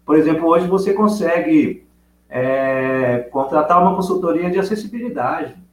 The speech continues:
coisa que se a gente fica pensando da cabeça, a legislação é pesada, a gente dá mole.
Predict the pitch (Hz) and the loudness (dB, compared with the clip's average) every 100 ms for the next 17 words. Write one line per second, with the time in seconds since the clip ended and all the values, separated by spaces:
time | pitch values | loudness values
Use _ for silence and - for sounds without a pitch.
0 | _ _ _ 127 - - - 180 156 165 | _ _ _ -6 -6 -6 -6 -2 0 -2
1 | - 160 160 156 160 151 147 147 170 131 | -6 -4 -2 -2 0 0 2 2 2 2
2 | 143 139 147 - 151 135 - 160 160 139 | 2 4 2 2 2 2 2 2 2 0
3 | 127 123 175 208 123 - _ _ 127 131 | 2 4 4 2 0 -4 _ _ -8 -8
4 | - 147 226 220 190 185 180 | -2 2 4 6 4 2 -2